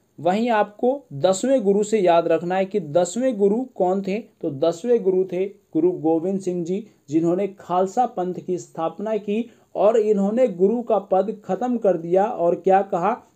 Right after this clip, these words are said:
"गुरु ग्रंथ साहिब ही आपके अगले गुरु है।" क्लियर है फ्रेंड्स? तो इसे आपने याद रखना है।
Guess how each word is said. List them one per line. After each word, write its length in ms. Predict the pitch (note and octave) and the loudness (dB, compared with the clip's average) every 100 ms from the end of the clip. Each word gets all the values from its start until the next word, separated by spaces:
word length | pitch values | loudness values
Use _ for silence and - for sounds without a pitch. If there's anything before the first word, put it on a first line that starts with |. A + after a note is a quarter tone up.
| - | -4
"गुरु 280 | C#3 G#3 A#3 | 2 2 2
ग्रंथ 300 | F#3 G#3+ A3+ | 2 2 2
साहिब 680 | - - F3+ F3 A#3 C4+ - _ E3 | -4 -4 -2 0 -2 -4 -10 _ -4
ही 160 | F#3+ | -4
आपके 580 | F#3+ E3 D#3+ - A3 B3 C#3 | -2 -2 -2 -2 -2 -2 0
अगले 560 | C#3+ C#3 D#3+ A#3+ D4+ - _ A#2 | -2 0 4 4 2 -4 _ -12
गुरु 340 | A#2+ D#3 E3 | 0 4 4
है।" 300 | D3 B2+ - _ _ | 2 -2 -2 _ _
क्लियर 280 | C#3+ D3+ F#3+ | -2 2 4
है 100 | G#3+ | 4
फ्रेंड्स? 380 | G#3+ G#3 A3+ - | 2 0 -2 -2
तो 80 | E3+ | -4
इसे 200 | D#3 E3+ | 0 2
आपने 320 | D3 D3+ A#3 | 0 -2 -6
याद 360 | F#3 B2+ A#2 A2+ | -2 -2 -2 -4
रखना 300 | A2 B2 A#2 | -6 -6 -6
है। 220 | A#2+ | -6